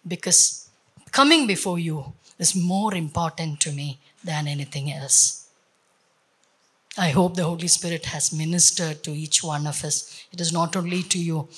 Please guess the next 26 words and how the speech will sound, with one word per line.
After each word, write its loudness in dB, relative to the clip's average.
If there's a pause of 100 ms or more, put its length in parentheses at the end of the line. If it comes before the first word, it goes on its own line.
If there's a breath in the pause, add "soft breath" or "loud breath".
(120 loud breath)
it -10
is 2
a 0
double-edged 0
sword. 0 (280 soft breath)
It -18
comes 2
back 2
to -2
me -2
also. 0 (320 soft breath)
So 0
if -8
the -4
Holy -4
Spirit -4
has -4
ministered 0
to -4
you, -6 (760 soft breath)
let 2
me 4
give 0
you 2
an 2
opportunity -2